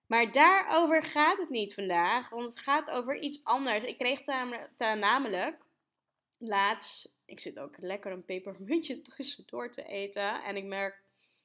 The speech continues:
dat dat niet zo heel handig is. Want ik voel hem ieder moment. Maar ik kreeg dus van de, van de week kreeg ik een vraag tijdens de online mastermind. Hoe zorg je voor de juiste balans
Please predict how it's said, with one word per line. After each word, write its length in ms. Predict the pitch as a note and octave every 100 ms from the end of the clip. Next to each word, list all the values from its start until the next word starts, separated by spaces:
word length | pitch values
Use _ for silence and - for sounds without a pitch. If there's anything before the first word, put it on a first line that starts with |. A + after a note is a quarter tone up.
| _ _ -
dat 180 | G3+ G3+
dat 160 | B3+
niet 180 | C4+ A3+
zo 60 | G3+
heel 220 | F#3+ F#3
handig 340 | F3 G3+ B3+
is. 220 | C4 D4+
Want 160 | A3+ G3+
ik 100 | -
voel 300 | - - E4+
hem 220 | A#3+ -
ieder 240 | - C#4 B3+
moment. 440 | G3+ F#3 F#3+ D4 - - - - - - -
Maar 600 | - A3+ A#3 A#3 A3+ - _ _ - - -
ik 80 | B3
kreeg 200 | C#4+ D4
dus 160 | D4
van 180 | C#4 C4+
de, 340 | B3+ B3 B3 A#3+
van 180 | B3+ A#3+
de 80 |
week 280 | G#3 G#3+ B3+
kreeg 200 | B3+ A3+
ik 60 | -
een 80 | A3
vraag 340 | A3+ A3 A3
tijdens 280 | G#3 G#3 -
de 80 | -
online 360 | A#3+ G#3+ G#3+
mastermind. 1000 | A3 C4+ - B3+ A#3 A3 G#3+ G#3+ G#3+ - _ _ _ -
Hoe 480 | _ E3+ B3+ D#4 E4 - _ -
zorg 600 | G3+ F3 G#3 D4+ E4 -
je 400 | C4 A#3+ A3+ - -
voor 640 | - A3 A3+ A3+ A3 G#3+ -
de 260 | G3 G#3
juiste 480 | F#3+ G3 A#3 - G#3+
balans 580 | G3+ G3+ F3+ F#3 F3+